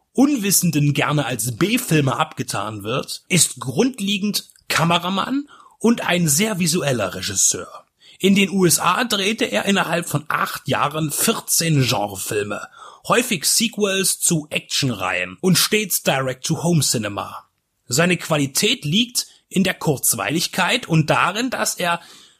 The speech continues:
bevorzugt mit physischen Effekten Action darstellt, was heute zunehmend verloren geht. Er ist erfolgreich in dem, was er macht, und in seiner Heimat vertraute man ihm für europäische Verhältnisse viel Budget an,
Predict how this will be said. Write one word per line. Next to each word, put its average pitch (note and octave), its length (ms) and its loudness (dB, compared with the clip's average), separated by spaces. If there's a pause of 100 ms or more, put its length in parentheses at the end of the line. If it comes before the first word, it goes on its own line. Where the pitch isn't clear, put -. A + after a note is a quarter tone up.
(140)
bevorzugt A#3+ 920 0
mit E3+ 200 0
physischen - 720 0
Effekten - 600 -4
Action B2 420 -4
darstellt, - 580 -6
was D3 180 2
heute F3 320 -2
zunehmend D3+ 520 2 (280)
verloren G2 520 -2
geht. - 360 -6 (500)
Er E3 140 0
ist A#3 220 2
erfolgreich E3+ 840 0
in F3 120 2
dem, D#3 180 2
was - 160 -2
er G2+ 80 -10
macht, B2 480 -2
und G#3 300 0
in D#3+ 120 2
seiner A#2+ 260 0
Heimat E3+ 340 -2
vertraute F#3+ 540 2
man A#3+ 160 2
ihm A#3 320 0
für - 220 -2
europäische D3+ 640 0
Verhältnisse D3 540 -2
viel A#3+ 400 2
Budget C#3+ 560 0
an, D#3+ 280 -4